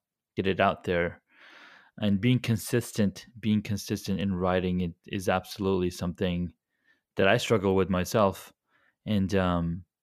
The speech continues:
but what I found really good is, um,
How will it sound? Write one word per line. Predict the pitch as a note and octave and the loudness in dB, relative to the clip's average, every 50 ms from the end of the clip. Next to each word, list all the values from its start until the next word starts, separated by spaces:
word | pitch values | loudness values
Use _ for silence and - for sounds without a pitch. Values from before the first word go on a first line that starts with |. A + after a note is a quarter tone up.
| _ _ _ _ _ _ _ _ _ _ _ - | _ _ _ _ _ _ _ _ _ _ _ 0
but | A#2 G#2+ F2+ | 2 2 4
what | F2 A2 A#2+ A#2+ A#2+ | 4 4 6 6 6
I | A2 | 6
found | G#2+ - - - A2 G#2+ G#2+ A2 G#2+ G#2+ G#2 - - - - - _ _ _ _ _ _ _ _ _ _ _ _ _ _ _ _ _ _ _ _ _ _ _ _ _ _ _ _ - | 4 0 0 0 2 4 4 4 4 4 2 0 -4 -12 -20 -20 _ _ _ _ _ _ _ _ _ _ _ _ _ _ _ _ _ _ _ _ _ _ _ _ _ _ _ _ -12
really | A2+ G#2+ A#2 A#2 A2+ A2 A2 A2 G#2+ | -4 0 2 4 4 6 4 4 2
good | F#2+ - - G#2+ G#2 G#2 G2+ F#2+ | 0 0 0 2 4 4 4 4
is, | F2 F2+ G2 G2 F#2 - - | 2 0 0 -2 -2 -2 -2
um, | A2 F#2+ F#2 F#2+ F#2 F#2 | 0 0 2 2 0 0